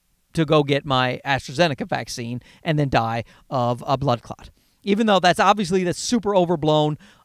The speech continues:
almost no one is getting a blood clot. And, uh, in truth, I, I would rather go to my local drugstore instead of driving forty-five minutes out there.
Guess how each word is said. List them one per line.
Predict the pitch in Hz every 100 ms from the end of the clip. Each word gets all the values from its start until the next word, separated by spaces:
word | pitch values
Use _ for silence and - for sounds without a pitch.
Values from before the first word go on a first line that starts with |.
| -
almost | 190 190 -
no | 170 160 190
one | 185 175
is | 151
getting | 160 147
a | 139
blood | 139 135
clot. | 123 135 127 - _ _
And, | - 139 135 135 131
uh, | 123 123 123 135
in | 180
truth, | 165 180 175 156 - _ _ _ _
I, | 127 139
I | 143 147
would | 147 131
rather | 139 147 151 151 147
go | - 147
to |
my | 139
local | 135 139 139 156
drugstore | 151 135 123 - 147 131 131
instead | - 127 139
of | 123
driving | 143 139 139
forty-five | - 151 135 135 127
minutes | 131 131 -
out | 131 127
there. | 131 127